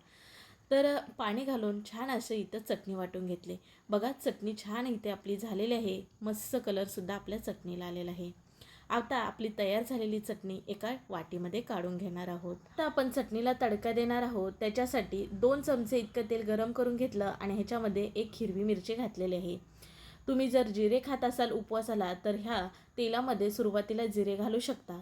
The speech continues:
हे असं गरम करून तेल चटणीवरती घातल्यामुळे चटणी आपली हलकी फुलकी बनते, पचायला जड जात नाही, त्याच्यामुळं ही आपल्याला फोडणी घालायची आहे. तर इथं बघा, उपवाल-, उपवासाला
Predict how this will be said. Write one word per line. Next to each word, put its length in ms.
हे 60
असं 380
गरम 260
करून 280
तेल 180
चटणीवरती 640
घातल्यामुळे 580
चटणी 340
आपली 200
हलकी 360
फुलकी 340
बनते, 440
पचायला 380
जड 240
जात 240
नाही, 140
त्याच्यामुळं 480
ही 100
आपल्याला 300
फोडणी 360
घालायची 460
आहे. 100
तर 80
इथं 300
बघा, 320
उपवाल-, 440
उपवासाला 640